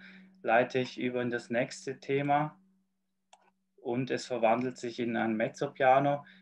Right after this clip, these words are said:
Also es ist beeindruckend, wie stark sich die Wirkung verändert, wenn man den Schwarz-Weiß-Filter darüber legt und man hat plötzlich diese Ruhe und die,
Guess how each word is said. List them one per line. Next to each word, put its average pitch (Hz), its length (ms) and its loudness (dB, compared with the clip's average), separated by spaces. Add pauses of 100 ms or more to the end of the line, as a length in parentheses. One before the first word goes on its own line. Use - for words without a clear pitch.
(140)
Also 123 260 0
es 131 160 -2
ist 131 240 -6
beeindruckend, 131 880 0
wie 120 420 -2 (380)
stark 117 560 2
sich - 420 -10 (720)
die 113 260 -2
Wirkung 131 580 2
verändert, 127 640 2
wenn 117 160 0
man 117 180 -2
den 110 160 -2
Schwarz-Weiß-Filter 139 1160 0
darüber 135 420 0
legt 139 440 -2 (440)
und 113 140 -4
man 120 220 2
hat 123 200 -4
plötzlich 131 520 -2
diese 127 320 -2
Ruhe 131 600 4
und 113 460 -6
die, 113 300 -4